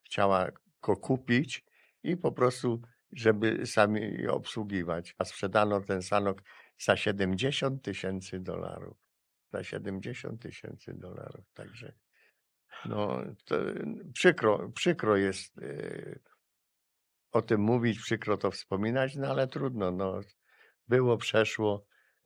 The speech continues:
i zobaczymy, co dalej, bo w tej chwili, no, odradza się,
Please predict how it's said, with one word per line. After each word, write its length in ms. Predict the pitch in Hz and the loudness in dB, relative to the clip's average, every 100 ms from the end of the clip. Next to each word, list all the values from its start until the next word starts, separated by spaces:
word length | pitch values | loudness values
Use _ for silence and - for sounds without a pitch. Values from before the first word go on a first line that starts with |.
| 101 | -10
i 60 | 98 | 0
zobaczymy, 640 | 101 98 95 - 98 95 | 2 4 4 2 0 0
co 180 | 92 92 | -2 -2
dalej, 500 | 90 80 76 80 87 | 0 -2 -2 -8 -10
bo 180 | 92 92 | -6 -8
w 80 | - | -2
tej 160 | 98 | -4
chwili, 340 | 95 107 95 95 | -2 -2 -2 2
no, 120 | 95 | 0
odradza 420 | 95 104 101 98 | 4 2 2 0
się, 200 | - | -2